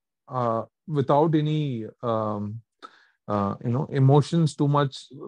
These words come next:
being carried away by the emotions. So, so I just wanted to share. Uh,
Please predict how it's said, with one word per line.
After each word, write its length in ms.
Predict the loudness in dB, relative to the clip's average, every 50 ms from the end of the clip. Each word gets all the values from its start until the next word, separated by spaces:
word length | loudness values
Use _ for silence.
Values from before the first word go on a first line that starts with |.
| 0
being 220 | 4 4 4 6 6
carried 340 | 6 6 6 6 6 6 6
away 280 | 4 4 4 2 2
by 200 | 2 2 0 0
the 220 | 0 -2 -4 -6 -6
emotions. 640 | -8 -8 -8 -6 -8 -8 -10 -10 -10 -10 -10 -10
So, 180 | -10 -10 -12 -12 _ _
so 520 | _ -4 -2 0 0 -2 -4 -6 -8 -12 -14 _ _ _ _ _ _ _ _ _ -4
I 40 | 0
just 180 | 2 4 4 4
wanted 400 | 6 4 4 4 4 2 2 4
to 340 | 4 4 4 2 0 -4 -10 _ _ _ _ _
share. 520 | -18 -8 -4 -2 0 0 0 -2 -4 -8 _ -20 _ _ _ _ _ _ _ _ -14
Uh, 80 | -12